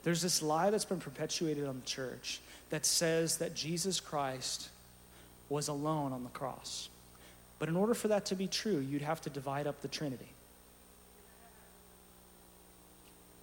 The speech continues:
Now, Jesus Christ experienced all of the brokenness, all of the sin, and all of the debt of all of humanity.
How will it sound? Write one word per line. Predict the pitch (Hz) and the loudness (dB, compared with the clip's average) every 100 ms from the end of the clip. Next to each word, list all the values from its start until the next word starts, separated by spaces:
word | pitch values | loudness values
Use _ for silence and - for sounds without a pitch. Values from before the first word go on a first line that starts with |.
| - - - - | -20 -20 -20 -6
Now, | 143 | -4
Jesus | 127 180 185 | 0 0 -2
Christ | - 185 190 - | 0 2 2 0
experienced | 139 - - 180 185 175 131 120 117 - - - | -2 -2 -2 -2 0 0 -2 -6 -8 -10 -12 -6
all | 139 143 170 | 0 4 4
of | 170 | 2
the | 165 | 0
brokenness, | 160 151 147 147 139 131 - - | 2 2 0 -4 -4 -4 -6 -8
all | 127 139 | -4 -2
of | 147 | -2
the | 156 | -2
sin, | - - 139 127 127 | -4 -2 -2 -4 -6
and | 135 | -8
all | 120 127 135 | -6 -6 -4
of | 135 | -6
the | 135 | -8
debt | - 143 123 - | -4 -6 -6 -10
of | 127 | -10
all | 120 131 | -6 -6
of | 131 | -6
humanity. | 139 127 135 131 - | -8 -6 -6 -6 -8